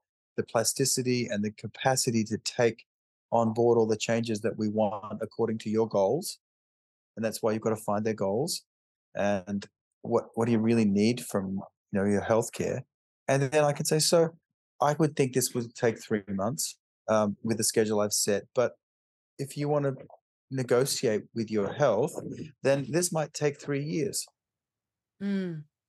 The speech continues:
Speaker 1: And
Speaker 2: Oh, there's just so
Speaker 1: ultimately,
Speaker 2: much,
Speaker 1: you are
Speaker 2: like, freedom in that. And, like,
Speaker 1: Yes.
Speaker 2: the person sitting across the table is the driver of their health, which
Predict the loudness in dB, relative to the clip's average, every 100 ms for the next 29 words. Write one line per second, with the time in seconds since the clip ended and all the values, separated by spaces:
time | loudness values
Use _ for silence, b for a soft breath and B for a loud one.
0 | _ _ _ _ -2 0 2 0 0 -4
1 | -2 -2 -2 0 4 4 2 -2 -14 _
2 | _ _ _ _ _ -8 -6 -4 -6 -8
3 | -14 _ _ -6 -2 -2 0 0 0 -2
4 | -2 -4 -4 0 0 0 -4 -4 -2 0
5 | -2 -2 -4 -4 -2 -2 -2 -6 -12 -8
6 | -6 -2 0 0 -2 _ _ _ _ _
7 | _ _ _ _ _ -2 -2 2 0 4
8 | 4 4 2 0 -2 -2 0 0 -2 -10
9 | -6 -4 -6 -12 -12 -14